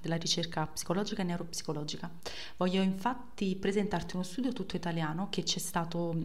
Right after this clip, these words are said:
eh, reso noto da un quotidi-, un quotidiano abruzzese,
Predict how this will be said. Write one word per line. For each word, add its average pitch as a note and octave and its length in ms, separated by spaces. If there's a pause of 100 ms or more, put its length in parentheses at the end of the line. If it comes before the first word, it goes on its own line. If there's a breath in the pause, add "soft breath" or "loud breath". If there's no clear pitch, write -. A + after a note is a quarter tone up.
(120)
eh, F3+ 120
reso F3+ 220
noto G3 240
da E3 300
un D#3+ 160
quotidi-, E3 340 (120)
un F3 360
quotidiano E3+ 640
abruzzese, E3 800